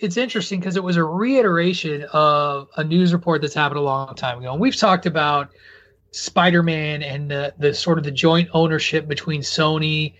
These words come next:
and Marvel Studios,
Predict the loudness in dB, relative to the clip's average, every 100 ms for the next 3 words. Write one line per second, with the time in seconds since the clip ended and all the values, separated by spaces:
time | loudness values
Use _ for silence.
0 | -20 _ _ -6 -2 0 0 -2 -4 -6
1 | -12 _ _ _ -4 2 4 4 2 0
2 | -6 -6 -4 -4 -6 -8 -12